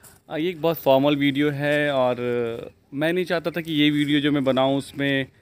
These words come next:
कुछ mix हो और या फिर वो एक तरह से कह सकते हैं कि scripted हो already और मैं जो आपसे बात कर रहा हूँ आपको सुन के ये लगेगा, "अरे, ये तो बिल्कुल scripted है।"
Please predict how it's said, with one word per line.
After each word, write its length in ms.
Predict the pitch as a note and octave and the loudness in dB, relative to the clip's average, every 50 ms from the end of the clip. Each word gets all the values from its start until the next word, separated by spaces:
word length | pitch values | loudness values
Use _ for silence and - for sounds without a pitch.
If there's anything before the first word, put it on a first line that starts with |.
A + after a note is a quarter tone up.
| _ _ _ _ _ | _ _ _ _ _
कुछ 360 | D#3 C#3 - - - - C3+ | -10 -10 -8 -10 -8 -2 0
mix 380 | C#3 C#3+ C#3+ - - - - | 2 2 0 0 -8 -6 -2
हो 300 | D3 C#3+ C#3+ C#3+ C#3+ C#3 C3 | 0 2 2 2 2 2 2
और 140 | C3 C3 B2+ | 2 2 2
या 140 | C3 C3 B2+ | 2 0 0
फिर 380 | A#2+ - C#3 C#3 C3 B2+ C3+ C3 | 0 0 -2 -2 -2 -2 -4 -6
वो 320 | C3 B2+ C3 C3 B2+ B2+ - _ - _ _ _ _ _ - | -4 -4 -2 -2 -4 -4 -8 _ -20 _ _ _ _ _ -10
एक 140 | C#3 B2 - | -10 -6 -4
तरह 120 | D3 C3 | -6 -4
से 120 | A#2 C#3 C3 | -4 -4 -2
कह 140 | C#3 C3+ | -2 -2
सकते 300 | B2+ C#3 B2+ - _ C#3+ | -2 -4 -10 -10 _ -10
हैं 100 | C3+ C3 | -10 -8
कि 120 | B2+ C#3+ C3+ | -6 -8 -8
scripted 560 | - - - C#3+ C#3 C3 - - D3+ D3 C#3 | -8 -6 0 0 0 0 0 -2 -2 -2 -2
हो 180 | C#3 C3+ C3 B2+ | 0 0 0 -2
already 280 | B2+ C3 C3 B2+ C3 | -2 -4 -4 -4 -6
और 80 | C3 B2 | -4 -4
मैं 120 | C3+ C3 | -4 -4
जो 140 | B2+ C3 C3 | -4 -4 -4
आपसे 220 | B2+ - - C#3 | -4 -4 -6 -4
बात 260 | B2 B2 B2 A#2+ - - | -2 -2 -2 -2 -4 -10
कर 100 | C3+ C3 | -10 -8
रहा 80 | C3 | -8
हूँ 100 | C3 B2+ | -8 -8
आपको 180 | B2+ - - B2+ | -10 -10 -10 -6
सुन 140 | - C3+ B2+ | -4 -4 -2
के 80 | B2+ | -2
ये 140 | C3 C3 C3 | 0 2 2
लगेगा, 320 | B2+ C3 C3 C3 B2 C3 | 2 2 2 2 2 2
"अरे, 140 | C3 B2+ C3 | 2 2 2
ये 120 | B2+ C3 B2+ | 0 -2 -2
तो 140 | C3 C3+ | -4 -4
बिल्कुल 300 | A#2+ C3+ B2 A#2+ C#3 C3 | -4 -4 -6 -4 -6 -8
scripted 520 | A#2+ - - - C3+ - - - C3+ B2 B2 | -8 -10 -10 -10 -10 -10 -6 -6 -6 -6 -6
है।" 120 | B2 B2+ | -10 -14